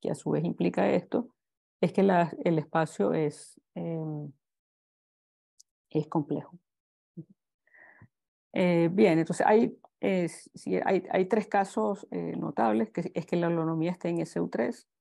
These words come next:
y en ese caso hay un solo espinor covariantemente constante de, de quiralidad dos, como, eh, de quiralidad positiva, y, pero como está el otro de quiralidad negativa,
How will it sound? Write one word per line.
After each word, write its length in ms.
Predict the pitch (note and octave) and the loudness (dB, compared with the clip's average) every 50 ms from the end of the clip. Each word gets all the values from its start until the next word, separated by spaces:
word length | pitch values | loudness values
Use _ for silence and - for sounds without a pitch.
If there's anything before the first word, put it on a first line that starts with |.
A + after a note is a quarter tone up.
| _ | _
y 100 | - F3+ | -6 -4
en 100 | E3+ D#3+ | -4 -4
ese 180 | E3 - - F3+ | -4 -6 -8 -6
caso 320 | - E3 E3 - F#3+ F3 | -4 -4 -2 -2 0 0
hay 180 | D#3+ D#3 D3+ - | 2 2 0 0
un 180 | - F3+ F3+ E3+ | 0 -2 -2 -2
solo 540 | - - F#3 F3 E3+ E3 E3+ E3+ E3+ F3 - | -2 -2 -2 0 0 0 0 0 0 -2 -2
espinor 520 | E3 - - F3 E3 D3+ D3+ D#3 E3 - _ _ _ _ - | -4 -6 -6 -4 -4 -2 -2 -4 -4 -8 _ _ _ _ -8
covariantemente 640 | - F3+ F3 D#3+ D#3+ D#3 D#3 - E3 D#3+ E3+ - - | -4 -2 -2 -2 -2 -4 -4 -4 -4 -4 -6 -8 -12
constante 400 | - - - D#3+ D#3+ D#3 D3+ E3 | -16 -10 -6 -4 -4 -2 -2 -2
de, 220 | E3+ D3 C#3+ - _ - | -2 -2 -4 -6 _ -8
de 180 | D#3 D#3 D3+ - _ _ _ | -8 -8 -8 -10 _ _ _
quiralidad 520 | - - D#3+ D#3+ D#3+ E3 - - - - | -6 -6 -4 -4 -4 -4 -4 -4 -4 -2
dos, 280 | - A#3+ A3+ G3 - _ _ _ - - - - _ - | -2 -2 -2 -2 -6 _ _ _ -20 -20 -20 -20 _ 0
como, 240 | F#3 F3+ - - - | 0 0 0 0 0
eh, 100 | - F3+ | 0 2
de 140 | F3 E3+ E3 | 2 2 2
quiralidad 380 | - F3+ E3 E3 E3 E3 E3+ F3+ | 4 4 4 4 4 4 2 0
positiva, 520 | F#3+ F#3+ - A3 G#3 A#3 A3+ A3 A3+ A3 | 0 0 -2 0 2 4 6 6 6 6
y, 160 | G#3 G#3+ - _ _ _ | 4 2 -2 _ _ _
pero 180 | - F3 F3 E3 | -2 -2 -2 -2
como 200 | - E3+ D#3+ D#3 | -2 -4 -4 -4
está 160 | - - D#3+ | -2 -2 0
el 100 | F3 G3 | 2 2
otro 240 | G3 F#3+ - G#3 G3 | 2 0 0 0 -2
de 80 | F#3 | -2
quiralidad 460 | - - F#3+ F#3 E3+ E3+ D#3+ D#3 D#3 | -2 -4 -6 -4 -6 -6 -6 -6 -6
negativa, 580 | D#3+ F3 F#3 G3 G3 F#3+ G#3+ G3+ F#3+ G3+ A3 | -6 -6 -6 -6 -6 -4 -4 -2 -2 -4 -4